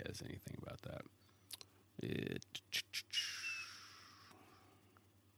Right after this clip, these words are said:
she, she resides in London and Atlanta. Okay, so I'm assuming they film in Atlanta. So she resides in London. I don't know where,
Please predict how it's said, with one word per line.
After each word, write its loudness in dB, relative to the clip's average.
she, 8
she 12
resides 12
in 12
London 12
and 12
Atlanta. 12
Okay, 12
so 12
I'm 12
assuming 12
they 12
film 12
in 12
Atlanta. 6
So 12
she 12
resides 12
in 12
London. 12
I 12
don't 12
know 12
where, 12